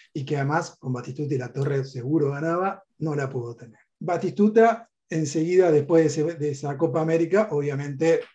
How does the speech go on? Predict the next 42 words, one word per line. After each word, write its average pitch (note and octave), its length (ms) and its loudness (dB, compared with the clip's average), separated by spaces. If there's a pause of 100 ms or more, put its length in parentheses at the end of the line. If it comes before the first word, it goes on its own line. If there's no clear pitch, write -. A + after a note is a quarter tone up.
(200)
lo C#3 160 -4
fueron C3+ 260 0
a C3+ 60 0
buscar C3 320 -2
los C3 180 -4
italianos, E3 680 -2
se B2 160 -8
fue C#3+ 260 -2
a B2+ 260 -4
la B2 120 -14
Fiorentina C#3 480 -4
de D3 60 -2
Italia, B2+ 360 -2
se D3 140 -10
fue, G3 320 -4 (360)
y, A#3+ 120 -4
pero B3 500 4
el G3+ 140 0
maestro A3+ 560 4
agachó F3 420 -2
la F3+ 140 -2
cabeza G#3+ 420 0
y F#3+ 80 0
siguió D3 320 -4
trabajando. A#2 800 -6
Trató D#3+ 380 2
de F3 180 4
seguir F3+ 560 0
obteniendo G3 840 4
lo D3 140 0
mejor F#3 440 2
de C#3 140 -2
cada D3+ 280 -4
uno E3 180 0
de C#3 80 -2
los C3+ 140 -2
jugadores C#3+ 320 -2
que C3+ 80 -8
pasaban D3+ 360 -6
por F3 140 -4
sus G3+ 160 -2
manos, A3+ 460 0